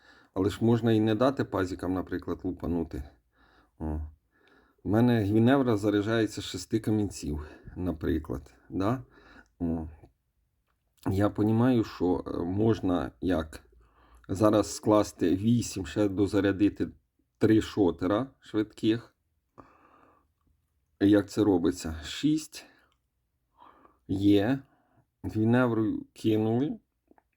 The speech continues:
О, і вже даже не вісім, а десять, але не настільки важливо. В пустоту пускаємо жовті камінці.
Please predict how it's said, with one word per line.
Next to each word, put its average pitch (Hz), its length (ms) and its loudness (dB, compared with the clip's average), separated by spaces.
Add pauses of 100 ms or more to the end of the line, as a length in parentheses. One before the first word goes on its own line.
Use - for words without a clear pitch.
(160)
О, 95 240 -2
і 101 140 -2
вже 120 180 2
даже 127 280 2
не 120 160 0
вісім, 123 360 -2
а 101 60 0
десять, 143 460 -2
але 104 180 -2
не 98 600 -6
настільки 101 580 -4
важливо. 92 600 -2 (560)
В - 60 -20
пустоту 117 440 0
пускаємо 98 720 -2
жовті 90 520 -4
камінці. 123 680 -2